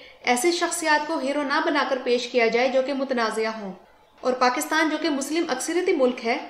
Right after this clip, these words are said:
यहाँ के लोग किसी गैर मुस्लिम को हीरो के रूप में नहीं पसंद करेंगे। बहरहाल, इस ड्रामे की मिसाल ऐसी ही है, जैसे किसी के पास बस में जाने के पैसे हैं और सीट भी खाली है,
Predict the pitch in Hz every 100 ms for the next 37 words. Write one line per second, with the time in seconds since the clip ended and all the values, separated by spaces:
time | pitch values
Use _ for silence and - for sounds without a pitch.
0 | - 269 320 349 359 370 381 359 302 311
1 | 302 302 320 320 370 277 285 302 302 285
2 | 285 311 262 294 - 285 247 240 202 190
3 | 180 185 - _ _ _ _ - 262 330
4 | 320 349 370 359 - 285 277 294 277 285
5 | 277 262 240 240 269 285 262 320 349 240
6 | 247 330 311 339 330 311 320 320 262 277
7 | 277 254 247 254 277 220 214 285 285 311
8 | 302 - 247 - 240 233 254 294 285 240
9 | 247 240